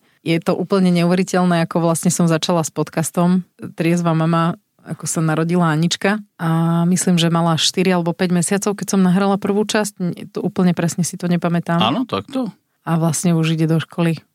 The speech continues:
Speaker 1: Oslavili sme teraz jej šieste narodeniny a vlastne toto je dvestá časť podcastu,
Speaker 2: Aha,
Speaker 1: ktorú
Speaker 2: aha,
Speaker 1: počúvate.
Speaker 2: tak, tak to si chcela povedať tú vetu. Ja som myslel, že, že ideš rozobrať to, že je to dvesto krát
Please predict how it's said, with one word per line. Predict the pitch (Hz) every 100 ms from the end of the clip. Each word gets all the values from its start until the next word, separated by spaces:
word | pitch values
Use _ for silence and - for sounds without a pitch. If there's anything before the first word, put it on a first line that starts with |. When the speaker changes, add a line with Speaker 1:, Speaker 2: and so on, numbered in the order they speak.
| -
Speaker 1:
Oslavili | 165 156 165 160 170 165
sme | 170
teraz | 165 170 165 170
jej | 170
šieste | - 180 170 196
narodeniny | 180 180 170 170 170 165 170
a | - 147 147
vlastne | 151 156 - 165
toto | 151 -
je | 156
dvestá | 147 151 - 160
časť | 151 160 -
podcastu, | - 156 123 143 143
Speaker 2:
Aha, | 139
Speaker 1:
ktorú | - - 151
Speaker 2:
aha, | 135
Speaker 1:
počúvate. | - 147 170 160 180
Speaker 2:
tak, | 156
tak | - -
to | 123
si | -
chcela | 98 - 92 95
povedať | 98 98 101
tú | 98 107
vetu. | 92 -
Ja | 98
som | 147 185
myslel, | 165 - 147
že, | 131 131 131 123 _
že | - 113 127 123 123 123
ideš | - 120 123 123
rozobrať | 120 131 120 110 -
to, | 110
že | 110 113
je | 110
to | 107 110
dvesto | 107 117 110 - 110 104 - -
krát | - 107 101 95